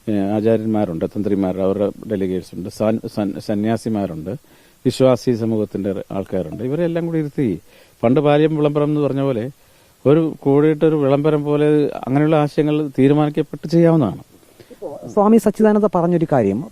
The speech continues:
Speaker 2: പഴയ കാലത്ത്, ആ, ബ്രാഹ്മണന്മാർ ക്ഷേത്രത്തിനകത്ത് പ്രവേശിക്കുമ്പോൾ പൂണൂൽ കൃത്യമായി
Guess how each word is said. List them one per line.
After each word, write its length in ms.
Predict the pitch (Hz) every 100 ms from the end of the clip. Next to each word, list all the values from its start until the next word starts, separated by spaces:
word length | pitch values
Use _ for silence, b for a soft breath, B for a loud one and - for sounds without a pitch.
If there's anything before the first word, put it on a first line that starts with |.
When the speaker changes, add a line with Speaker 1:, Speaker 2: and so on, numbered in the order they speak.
| 180
Speaker 2:
പഴയ 240 | 180 208
കാലത്ത്, 500 | 202 165 156 - 120 - B B B B B 139
ആ, 320 | 135 139 131 156
ബ്രാഹ്മണന്മാർ 600 | 170 185 202 220 214 214
ക്ഷേത്രത്തിനകത്ത് 580 | - 180 175 175 165
പ്രവേശിക്കുമ്പോൾ 600 | 165 147 147 - 127 147 -
പൂണൂൽ 340 | 190 220 233
കൃത്യമായി 460 | 190 156 160 147